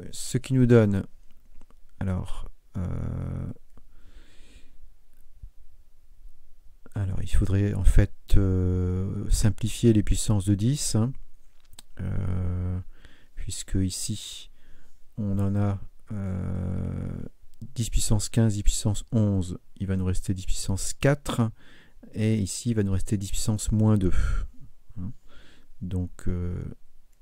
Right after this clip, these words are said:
alors, quand on fait le calcul, euh, on obtient, euh, D qui est égal à zéro soixante-quatre mètres,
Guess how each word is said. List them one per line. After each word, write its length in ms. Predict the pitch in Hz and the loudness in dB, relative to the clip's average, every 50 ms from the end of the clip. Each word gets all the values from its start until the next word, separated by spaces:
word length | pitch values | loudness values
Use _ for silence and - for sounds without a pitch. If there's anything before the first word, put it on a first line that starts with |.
| - - - - - - - - - - - - - - - - - - - - - - - - - - - | -20 -20 -18 -18 -18 -18 -18 -20 -20 -20 -18 -18 -18 -16 -16 -18 -18 -18 -18 -16 -16 -16 -16 -16 -16 -12 -10
alors, 200 | 67 67 - - | -10 -10 -8 -4
quand 240 | - 131 117 - | -2 0 2 4
on 60 | 139 117 | 8 8
fait 260 | - - - 131 127 | 8 8 10 8 6
le 120 | 113 110 | 6 4
calcul, 680 | - - 117 107 101 - - - 135 147 165 170 175 - - - - - - - - - - - - - - - - - - - - _ - - - - - - - - - - | 4 4 2 0 0 0 4 4 6 6 6 2 0 -4 -8 -12 -16 -16 -16 -14 -14 -16 -16 -20 -18 -18 -18 -18 -18 -18 -18 -18 -18 _ -20 -20 -20 -18 -18 -18 -18 -14 -10 -8
euh, 680 | 101 98 98 98 98 95 98 98 98 101 101 104 104 104 - - - - - - | -6 -6 -4 -4 -6 -6 -6 -6 -6 -6 -6 -6 -6 -8 -10 -14 -20 -18 -8 -4
on 140 | 120 117 117 | -2 0 2
obtient, 540 | 120 113 - - - - 123 113 110 107 - - - - - - | 0 0 -2 -6 -4 0 0 0 0 0 -4 -6 -8 -8 -8 -12
euh, 360 | - 113 110 107 101 98 98 101 | -10 -10 -10 -8 -8 -8 -10 -10
D 460 | 98 101 98 92 98 120 127 147 - - - - - - - - - - - - | -10 -10 -8 0 2 2 2 2 0 -6 -10 -10 -10 -10 -10 -12 -14 -18 -12 -6
qui 100 | - 117 | -6 -6
est 120 | - - | -4 -4
égal 240 | 104 104 120 117 113 | -2 0 0 0 2
à 80 | 110 | 0
zéro 400 | 104 98 101 107 117 117 120 135 | -2 -2 -2 -2 0 0 0 0
soixante-quatre 1040 | - - - 117 - - - 113 - - - - - 147 143 - - - - - 127 | 0 0 0 -2 2 2 2 2 2 -2 -4 -2 0 0 0 0 -4 -4 0 0 0
mètres, 500 | 117 110 104 95 - - - - - - | 2 2 2 0 0 -4 -8 -6 -6 -6